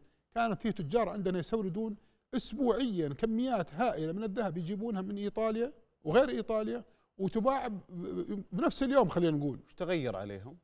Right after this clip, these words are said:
Speaker 1: ارتفعت الرسوم. اليوم اللي يجي لما
Speaker 2: نسبة
Speaker 1: يجي
Speaker 2: كم تقريبًا؟
Speaker 1: أرقام، أرقام يعني كنا، كنا كانت الرسوم الجمركية
Speaker 2: يعني ما توفي مع كم؟
Speaker 1: ما ت-، ما
Speaker 2: ثلاثين بالمية،
Speaker 1: توفي مع
Speaker 2: أربعين بالمية؟
Speaker 1: لا، هي ليست كذلك. الرسوم الجمركية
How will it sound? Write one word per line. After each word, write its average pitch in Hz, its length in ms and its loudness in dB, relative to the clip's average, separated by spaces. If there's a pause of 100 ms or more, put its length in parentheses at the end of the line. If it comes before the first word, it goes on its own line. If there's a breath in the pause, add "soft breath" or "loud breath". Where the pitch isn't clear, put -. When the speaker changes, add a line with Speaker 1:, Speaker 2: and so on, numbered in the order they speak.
(200)
Speaker 1:
ارتفعت 220 420 -2
الرسوم. 208 440 -2
اليوم 165 260 0
اللي 175 120 2
يجي 220 140 -2
لما 156 160 0
Speaker 2:
نسبة 156 200 2
Speaker 1:
يجي 269 60 0
Speaker 2:
كم 135 240 -4
تقريبًا؟ 95 500 -16 (1000)
Speaker 1:
أرقام، 226 500 -4
أرقام 160 320 -8
يعني 123 160 -10
كنا، 214 340 -8
كنا 190 280 -4
كانت 180 260 -4
الرسوم 139 400 -6
الجمركية 151 200 -2
Speaker 2:
يعني 156 120 0
ما 175 80 4
توفي 170 360 -2
مع 117 160 -4
كم؟ 151 160 -4
Speaker 1:
ما 120 60 -4
ت-، - 100 -16
ما 147 400 0
Speaker 2:
ثلاثين 127 180 -2
بالمية، - 100 2
Speaker 1:
توفي 139 120 2
مع 185 80 6
Speaker 2:
أربعين 143 320 2
بالمية؟ 139 440 -4 (380)
Speaker 1:
لا، 131 560 -2
هي 160 160 2
ليست 170 200 0
كذلك. 123 380 -6
الرسوم 160 280 -4
الجمركية 170 640 -4